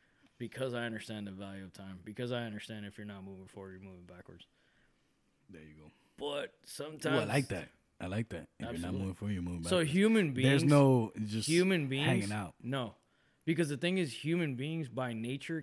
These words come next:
Speaker 1: cannot be one hundred percent stagnant. It's impossible.
Speaker 2: Mm, okay, okay. Like what? What do you mean?
Speaker 1: So have you ever had a day where you were exactly the same when you went to bed as when you woke up? One hundred percent.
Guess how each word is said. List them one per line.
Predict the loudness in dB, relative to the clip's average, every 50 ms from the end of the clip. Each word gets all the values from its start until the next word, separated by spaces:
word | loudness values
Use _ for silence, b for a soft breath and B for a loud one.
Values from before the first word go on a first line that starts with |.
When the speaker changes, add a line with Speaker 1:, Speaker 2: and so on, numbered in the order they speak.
| -10 -14
Speaker 1:
cannot | -12 -8 -6 -6 -4 -4 -4 -6 -6 -8 -10
be | -10 -10 -10 -10 -10 -12
one | -10 -8 -8 -6 -6 -6
hundred | -8 -8 -10 -10 -12
percent | -14 -14 -12 -12 -12 -12 -12 -14
stagnant. | -14 -12 -12 -12 -12 -14 -16 -18 -20 _ _ _ _ _ _ _ _ _ _ _ _
It's | -16 -14 -10 -10
impossible. | -10 -10 -10 -10 -12 -12 -12 -12 -16 -18 -20 -20 -20 _ _ -8
Speaker 2:
Mm, | -6 -4 -4 -6 -6 -8 -12 -16 -16 -14 -14 -12
okay, | -10 -8 -8 -6 -6 -6
okay. | -8 -8 -8 -8 -8 -8
Like | -8 -10 -10 -10 -10
what? | -12 -12 -12 -14 -14
What | -12
do | -10
you | -10 -10
mean? | -10 -12 -14 b b b b b b b b _
Speaker 1:
So | -4 -2 -2 -2 -2 -4 B B B B B B B -4
have | -2 0 0 2
you | 0 0
ever | 0 2 0 0
had | 0 0 -2 -2
a | -2
day | -4 -4 -2 -2 -2
where | -2 -2 -4
you | -6 -6 -8 -8 -10 -14 _ -12
were | -10 -8 -8 -8
exactly | -8 -10 -12 -14 -14 -10 -4 -2 -2 -2 -2 -4 -6 -6
the | -6 -6 -8
same | -8 -10 -8 -8 -6 -6 -6 -6 -6 -8
when | -8 -8
you | -8 -8 -8
went | -8 -10 -10 -12
to | -14 -14
bed | -12 -10 -8 -8 -6 -6
as | -8 -10 -10
when | -10 -10 -10 -10
you | -10 -10
woke | -12 -12 -14 -16 -16 -18 -20
up? | -20 -20 _ _ _ _ _ _ -20
One | -16 -12 -8 -6 -4 -4 -4 -4
hundred | -4 -4 -4 -4 -6 -8 -12 -14
percent. | -16 -14 -14 -14 -14 -14 -18 -20 -20